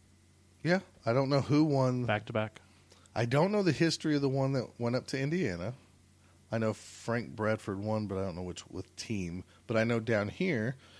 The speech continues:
Speaker 1: we had High Elves win it the first year, High Elves win it the second year. Um, then it went to Indiana.
Speaker 2: Yeah.
Speaker 1: And then, uh, last,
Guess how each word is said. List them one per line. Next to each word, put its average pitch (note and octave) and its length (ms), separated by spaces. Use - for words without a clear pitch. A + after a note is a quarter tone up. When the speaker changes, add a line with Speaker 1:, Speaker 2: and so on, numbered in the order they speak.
Speaker 1:
we F2+ 80
had F2 100
High G#2+ 180
Elves B2+ 220
win C3 120
it B2 100
the B2 100
first C3 340
year, E3+ 280
High G2 140
Elves G2+ 200
win A#2 120
it G#2+ 80
the A#2+ 100
second B2 380
year. D#3 380
Um, F#2+ 340
then G2+ 120
it G#2 60
went A2 140
to A#2+ 100
Indiana. B2 480
Speaker 2:
Yeah. G2+ 260
Speaker 1:
And G2+ 200
then, G2+ 180
uh, G2+ 240
last, A2+ 500